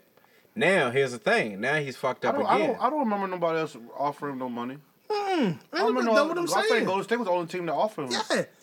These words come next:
Speaker 1: Ah.
Speaker 3: I remember them saying on E S P N.
Speaker 2: He lucky he got that.
Speaker 1: Nah. It was, it was somebody offered him more than five mil.
Speaker 2: Off of Achilles tear?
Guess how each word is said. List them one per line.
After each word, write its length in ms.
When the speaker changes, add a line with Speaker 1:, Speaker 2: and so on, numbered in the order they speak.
Speaker 1:
Ah. 300
Speaker 3:
I 60
remember 280
them 140
saying 340
on 160
E 180
S 180
P 80
N. 40
Speaker 2:
He 60
lucky 220
he 60
got 260
that. 260
Speaker 1:
Nah. 400
It 140
was, 160
it 60
was 260
somebody 320
offered 320
him 80
more 200
than 60
five 440
mil. 400
Speaker 2:
Off 180
of 80
Achilles 380
tear? 320